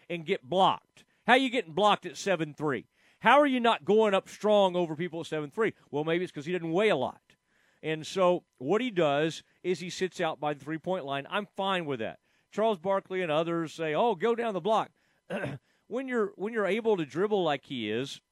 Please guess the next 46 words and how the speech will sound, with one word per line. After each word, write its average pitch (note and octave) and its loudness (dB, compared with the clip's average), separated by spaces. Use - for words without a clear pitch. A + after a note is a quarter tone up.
and D3+ -8
you D#3 -2
have F#3 -2
the F#3+ 0
ability E3 -2
to B2+ 0
hit D#3 -4
threes, D3+ -4
why G3 2
do A#3+ -2
you A#3 0
want G#3+ 2
him F#3+ -4
down G3+ 0
the E3+ -4
block? G3 -2
Now, E3+ -4
he F#3+ -4
can G3 -4
occasionally F3 -4
go F3+ 0
down D#3+ 0
there C3+ -2
and C3 -8
hit B2+ -6
those D3+ -4
shots D3 -6
off C#3+ -4
the D3+ -12
glass. F3+ -2
There F3 -2
are D#3+ 2
some D#3+ -6
Tim A3+ -2
Duncan-like E3 0
qualities F3+ -2
to A#2+ -6
him. G2 -8
Is A#2 -6
he D#3+ -2
as C3+ -6
good G3 -2
as F3 -4
Tim F3+ -8
Duncan? E3 -4
No, D3 -2